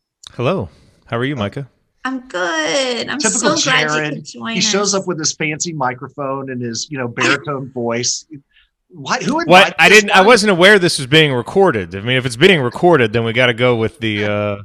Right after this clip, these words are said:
Speaker 2: <laughs>
Speaker 1: with the good mic.
Speaker 3: It's
Speaker 2: Uh,
Speaker 3: true.
Speaker 2: there you go.
Speaker 3: It's true. So this week we are talking about sharing your ideas.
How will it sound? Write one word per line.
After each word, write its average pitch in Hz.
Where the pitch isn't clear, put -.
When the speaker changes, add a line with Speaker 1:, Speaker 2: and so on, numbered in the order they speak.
Speaker 2:
<laughs> -
Speaker 1:
with 117
the -
good 131
mic. 92
Speaker 3:
It's -
Speaker 2:
Uh, 208
Speaker 3:
true. 190
Speaker 2:
there 180
you -
go. -
Speaker 3:
It's 220
true. 190
So 277
this 359
week 403
we 294
are 240
talking 240
about 190
sharing 220
your 180
ideas. 160